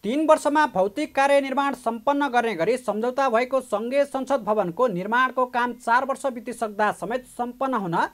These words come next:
सकेको छैन। तत्कालीन प्रधानमन्त्री केपी शर्मा ओलीले उक्त भवन निर्माणका लागि दुई हजार छयत्तर असोज एक गते शिलान्यास गर्नुभएको थियो, तर निर्माण सुरु भएको चार वर्ष बितिसक्दा समेत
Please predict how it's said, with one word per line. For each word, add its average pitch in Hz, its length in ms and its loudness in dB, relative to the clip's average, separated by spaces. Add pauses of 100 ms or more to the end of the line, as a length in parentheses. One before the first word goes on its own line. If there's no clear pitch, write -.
(120)
सकेको 185 560 -2
छैन। 175 240 0 (680)
तत्कालीन 294 480 0
प्रधानमन्त्री 277 580 -2
केपी 233 280 -6
शर्मा 277 320 -2 (100)
ओलीले 208 520 2
उक्त 220 280 -6
भवन 247 320 -2
निर्माणका 247 480 -2
लागि 240 240 -2
दुई 220 160 -2
हजार 226 260 -2
छयत्तर 226 400 -4 (100)
असोज 226 340 -6 (120)
एक 220 160 -4
गते 175 260 -2
शिलान्यास 233 680 -4
गर्नुभएको 170 520 0 (200)
थियो, 175 240 4 (520)
तर 285 220 6
निर्माण 277 400 0
सुरु 294 260 -4
भएको 202 460 0
चार 220 320 0
वर्ष 262 200 -4 (120)
बितिसक्दा 233 580 -2
समेत 233 320 -8